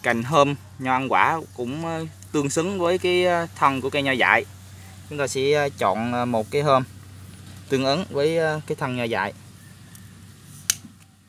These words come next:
Các bạn hãy quan sát kỹ. Chúng ta hãy loại bỏ những cái, ờ, không cần thiết trên cái cành hơm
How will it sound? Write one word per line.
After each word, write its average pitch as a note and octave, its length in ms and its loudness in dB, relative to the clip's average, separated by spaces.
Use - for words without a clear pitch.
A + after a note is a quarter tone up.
Các D2 120 -10
bạn G2+ 180 -4
hãy A#2+ 160 -4
quan C3 180 -2
sát D3+ 200 -6
kỹ. A#2+ 220 -2
Chúng C#3+ 120 -12
ta C3 160 0
hãy A#2+ 160 0
loại A2+ 220 4
bỏ G#2+ 300 0
những C3 320 -6
cái, D#3 260 2
ờ, D3 300 -4
không C3+ 200 -6
cần A2 220 -8
thiết F#3 220 0
trên C3+ 280 0
cái D3+ 220 2
cành B2 200 -4
hơm C#3 220 0